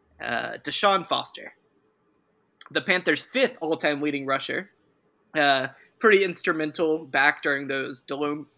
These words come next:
years. Give me, give me him. He'll be, he'll have plenty of running room. Uh, that's all I really need. You know, if Kerry Collins can make it far enough back to get the ball into Deshaun Foster's hands, I think I'll be okay.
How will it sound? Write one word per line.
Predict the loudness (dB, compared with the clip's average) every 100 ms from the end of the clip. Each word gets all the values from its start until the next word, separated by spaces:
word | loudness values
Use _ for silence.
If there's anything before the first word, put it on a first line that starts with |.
| _ -4
years. | 0 0 0 -6 -14 _ _ _ _ _ _ _ 0
Give | 2 2
me, | 0 -2 -4 -8 -2
give | 0
me | 2 2
him. | 2 0 -4 -2
He'll | 0
be, | 2 2 0 -6 _ _ _
he'll | 2 4
have | 4 2
plenty | 2 2 4
of | 2
running | 2 2 0
room. | 0 -2 -2 -10 _ _
Uh, | -6 -2 -4
that's | -2 0
all | 0
I |
really | 0 -2 -4 -4
need. | -6 -6 -8
You | -4
know, | -2 -2 -4
if | -8 0
Kerry | 2 4
Collins | 4 2 0 -4
can | -8 -8 _ _ _ _ -14
make | -2 2 2 2
it | 0
far | 2 2
enough | 2 -2
back | 0 0 -2
to | -8
get | -8 -8 -6
the | -6
ball | -4 -2 -4
into | -6
Deshaun | -10 -6 -6 -6
Foster's | -6 -6 -6 -6
hands, | -6 -8 -10
I | -12
think | -10 -12
I'll | -12
be | -12
okay. | -14 -12